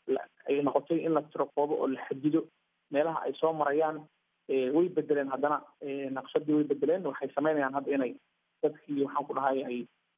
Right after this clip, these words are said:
soolada ay adeegsadaan, iyadoo laga yaabo inay weheliyaan, ee, dad, ee, isu ekeysiinayo, een,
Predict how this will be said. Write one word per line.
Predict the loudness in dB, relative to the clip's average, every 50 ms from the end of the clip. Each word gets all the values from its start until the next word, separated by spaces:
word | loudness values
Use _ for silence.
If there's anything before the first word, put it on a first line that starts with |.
| -10 -2
soolada | 0 2 2 4 2 0
ay | 0 -2 -4
adeegsadaan, | -4 -4 -6 -6 -4 0 2 2 2 2 -2 -8 -16 _ _ _ _ _ _ _ -4 0
iyadoo | 0 2 2 2 0
laga | 2 2 2
yaabo | 2 2 2 0 -4 -4 -4
inay | -2 -2 -2 -4 -6 -10 -18 _ -16
weheliyaan, | -8 -2 0 2 4 4 4 4 2 0 -6 -10 -14 _ _
ee, | -10 -8 -6
dad, | -2 -2 -2 -2 -4 _ _ _ _ -12
ee, | -10 -8
isu | -8 -4 0 0 0
ekeysiinayo, | 0 0 -6 -8 -6 -2 0 2 2 4 4 2 0 -2 -4 _ _ _ _ _ _ _ -6
een, | -2 0 2 2 2 2 2 2 0 0